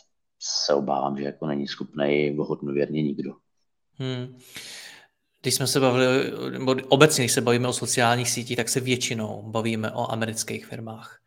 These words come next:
Speaker 2: Když se ale
Speaker 1: Hmm.
Speaker 2: bavíme o TikToku, tak se bavíme o čínské firmě. Hraje tohle nějakou roli v něčem?
Speaker 1: Ehm,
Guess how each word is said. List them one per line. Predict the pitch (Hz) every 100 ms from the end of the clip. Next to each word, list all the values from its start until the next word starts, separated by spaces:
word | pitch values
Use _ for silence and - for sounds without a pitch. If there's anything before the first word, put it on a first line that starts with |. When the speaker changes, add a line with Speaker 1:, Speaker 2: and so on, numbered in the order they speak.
| - -
Speaker 2:
Když | - 117
se | 127
ale | 127
Speaker 1:
Hmm. |
Speaker 2:
bavíme | 131 135 147
o | 143
TikToku, | 143 - 131 - 120 113 -
tak | 123
se | - 120
bavíme | 120 127 127
o | 147
čínské | - 135 127 120 110
firmě. | 113 110 110 107 _ _ - - - - -
Hraje | 123 127 170 202 - - _ -
tohle | 139 131 123 113 139
nějakou | 139 120 120 135 135
roli | 131 117 120
v | 131
něčem? | 135 120 127 - 113 117 185 _ _ _ _ _ _ _ _ _ _ _ _ _ _ _ - - - - -
Speaker 1:
Ehm, | 85 82 80 80 80